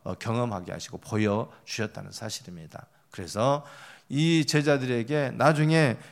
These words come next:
아, 이 영광스러운 모습으로 변형될 예수님을 생각하면서 또 자신들의 모습을 생각하면서 고난을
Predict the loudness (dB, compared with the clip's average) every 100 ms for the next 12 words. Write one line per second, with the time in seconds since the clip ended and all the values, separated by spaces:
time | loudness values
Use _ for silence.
0 | -2 4 6 6 6 4 4 2 2 0
1 | -2 -4 -4 -2 -4 -4 -8 -4 -2 0
2 | 0 2 4 4 2 -8 -20 0 8 8
3 | 8 2 0 -2 -6 -8 -6 -6 -6 -6
4 | -8 -10 -14 _ -4 -4 -2 -2 0 0
5 | 2 2 0 -4 -4 -4 -4 -2 -4 -4
6 | -6 -8 -8 -14 -20 _ -10 -2 0 0
7 | 0 -2 -4